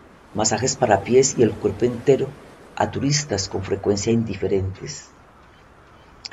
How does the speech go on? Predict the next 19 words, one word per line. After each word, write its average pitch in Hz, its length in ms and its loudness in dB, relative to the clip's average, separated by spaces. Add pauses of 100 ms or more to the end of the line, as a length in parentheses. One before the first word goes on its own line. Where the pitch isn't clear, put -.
(320)
Trenzas - 680 4
imitando 113 540 2
ancestros 127 580 0
africanos. 107 680 -2 (1040)
Almuerzos 117 560 4
de 139 80 4
mojarra 139 500 6
en 135 60 6
una 127 220 0
olla 147 500 4 (180)
de 123 80 6
incierto 131 680 4
equilibrio. 98 680 0 (1300)
Carros 117 320 2
de 120 80 8
helados 113 360 8
que 113 100 -4
se 104 140 -2
deshacen 113 540 4